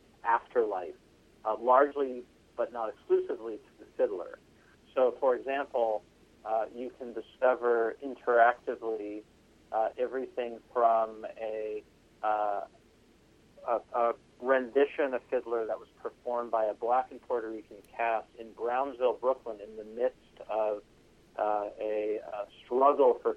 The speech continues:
community ownership of schools, where there was a lot of tension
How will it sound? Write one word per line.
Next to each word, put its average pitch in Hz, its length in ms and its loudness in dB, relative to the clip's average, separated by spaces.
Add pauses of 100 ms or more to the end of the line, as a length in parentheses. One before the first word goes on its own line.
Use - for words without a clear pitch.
community 117 460 -6
ownership 110 520 -8
of 95 80 -18 (180)
schools, 104 360 -6 (600)
where 113 140 -2
there 110 100 0
was - 80 -8
a 110 40 -2
lot 120 340 6
of 117 80 -2 (120)
tension 110 320 -12